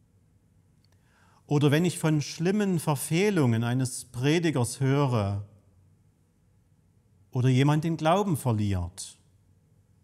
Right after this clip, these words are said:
das kann meinen Glauben schon erschüttern, aber abhängig sollte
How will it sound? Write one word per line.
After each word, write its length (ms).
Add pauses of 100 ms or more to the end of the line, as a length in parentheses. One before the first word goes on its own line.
(500)
das 180
kann 300
meinen 500
Glauben 460
schon 300
erschüttern, 640
aber 520 (720)
abhängig 720
sollte 680